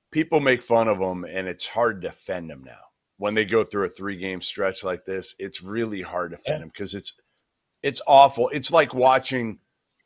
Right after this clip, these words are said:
Speaker 1: those zero zero pitchers duels, right? Sometimes, or maybe it's like watching a bunch of ten nothing games, uh, where, where again, the, the loser just can't put any,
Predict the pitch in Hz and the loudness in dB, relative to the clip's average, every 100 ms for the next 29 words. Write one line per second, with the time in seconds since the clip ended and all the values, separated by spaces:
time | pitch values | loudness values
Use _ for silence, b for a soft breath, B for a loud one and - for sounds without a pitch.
0 | _ _ - 120 110 - 135 139 131 120 | _ _ -4 -2 0 0 2 4 4 2
1 | 98 120 120 113 104 - 131 117 110 95 | 0 0 2 2 0 -2 -8 -8 -8 -8
2 | - 92 80 71 69 101 98 92 107 92 | -10 -12 -14 -14 -12 -6 -6 -6 -8 -8
3 | - 92 85 78 - - _ _ _ _ | -4 -4 -4 -10 -14 -16 _ _ _ _
4 | 95 - 104 117 107 - 98 - 95 87 | -16 -4 2 2 2 -8 -14 -6 -6 -2
5 | 101 98 95 92 82 98 - 85 - 107 | 0 0 -2 -6 -4 -6 -6 -12 -8 -6
6 | 98 110 104 82 78 69 64 - - _ | -4 -4 -6 -12 -14 -18 -14 -12 -12 _
7 | _ _ 95 87 80 - 98 90 82 98 | _ _ -10 -8 -10 -6 -4 -4 -4 -2
8 | 90 87 101 87 76 _ _ _ - 98 | -2 -2 -2 -2 -6 _ _ _ -6 -6
9 | - 95 98 110 110 92 87 92 87 - | -4 -6 -2 -2 -2 -4 -8 -8 -10 -12
10 | - 117 113 110 104 90 90 | -8 -6 -4 -4 -6 -8 -14